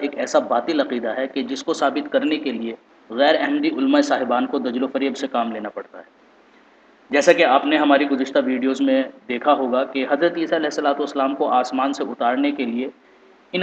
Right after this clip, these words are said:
غیر احمدی علماء صاحبان نے احادیث کے اندر تحریف کر کے من السماء کے الفاظ بڑھا دیے، جبکہ اصل جو قلمی نسخہ ہے ان کے اندر من السماء کے الفاظ موجود نہیں ہیں۔ اسی طرح سے عیسیٰ علیہ الصلوۃ والسلام کی حیات کو ثابت کرنے کے لیے انہوں نے نبی کریم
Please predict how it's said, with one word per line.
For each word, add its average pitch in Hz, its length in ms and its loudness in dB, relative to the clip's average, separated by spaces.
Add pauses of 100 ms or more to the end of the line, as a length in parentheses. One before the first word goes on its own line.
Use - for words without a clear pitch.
غیر 160 220 8
احمدی 156 280 -2
علماء 143 280 -2 (100)
صاحبان 127 440 0
نے 135 140 2 (420)
احادیث 139 400 2
کے 151 100 0
اندر 135 240 4
تحریف 143 380 0
کر 127 120 0
کے 131 260 -4
من 139 200 2
السماء 135 380 0
کے 135 80 -2
الفاظ 120 420 0
بڑھا 117 260 0
دیے، 104 200 -8 (200)
جبکہ 147 420 2
اصل 175 320 2
جو 156 180 0
قلمی 151 280 2
نسخہ 143 260 0
ہے 143 160 2
ان 135 240 -2
کے 139 120 0
اندر 135 260 -2
من 123 160 0
السماء 123 380 0
کے 127 80 0
الفاظ 117 400 0
موجود 120 400 -2 (560)
نہیں 294 400 4
ہیں۔ - 60 -8 (720)
اسی 208 180 2
طرح 196 220 4
سے 202 160 0
عیسیٰ 160 280 2
علیہ 156 160 2
الصلوۃ 143 320 2
والسلام 139 440 0
کی 143 200 -4
حیات 127 300 0
کو 147 60 -2
ثابت 127 380 -4
کرنے 123 260 -2
کے 139 140 -4
لیے 123 260 -2
انہوں 131 240 0
نے 139 100 6
نبی 131 280 2
کریم 131 260 0